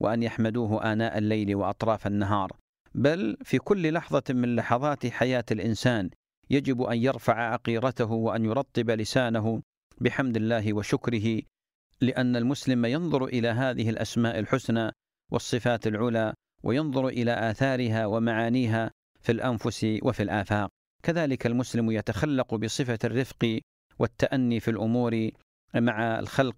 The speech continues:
ومع النفس ومع حتى العدو، ذلك أن الله رفيق حليم، والخلق يجب عليهم أن يتخلقوا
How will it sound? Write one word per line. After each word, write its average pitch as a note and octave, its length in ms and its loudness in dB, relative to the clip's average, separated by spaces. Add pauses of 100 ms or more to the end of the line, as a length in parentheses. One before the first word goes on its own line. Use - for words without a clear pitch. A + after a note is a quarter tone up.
ومع A2 500 0
النفس A#2+ 420 0 (540)
ومع A#2+ 460 0
حتى - 340 -2
العدو، B2+ 500 0 (280)
ذلك A#2+ 400 0
أن A#2 260 0
الله A2+ 360 0
رفيق A2+ 480 0
حليم، A2+ 520 0 (320)
والخلق A#2 440 -2
يجب C3+ 460 0
عليهم A2+ 500 0
أن A2 120 0
يتخلقوا A2+ 840 0